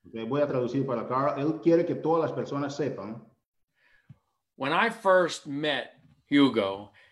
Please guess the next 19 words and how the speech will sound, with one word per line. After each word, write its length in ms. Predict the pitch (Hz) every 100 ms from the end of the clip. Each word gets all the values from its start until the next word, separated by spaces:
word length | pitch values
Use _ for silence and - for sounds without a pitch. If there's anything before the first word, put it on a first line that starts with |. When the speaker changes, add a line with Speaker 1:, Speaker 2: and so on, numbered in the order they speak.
| _ _ _ _ _
Speaker 2:
what 180 | 143 151
impressed 460 | 143 180 190 -
me 120 | 175
the 100 | 156
most 720 | 143 135 117 - - - - - _ _ _ _ _ _ _ _ _ _
Speaker 1:
Cuando 460 | 127 127 127 123 123
primero 420 | 131 131 170 180
conocí 400 | 143 131 123 151
a 80 | 143
Hugo, 500 | 147 143 113 117 120
lo 140 | 117
que 100 | 113
más 260 | 113 139 147
me 80 | 139
impresionó 960 | 123 117 120 110 113 110 92 - - - _ _ _ _ _ _ _ _
Speaker 2:
is 320 | 127 117 - _ -
this 380 | 135 202 233
guy 420 | 175 180 175 165 160
has 800 | - 151 147 147 143 143 -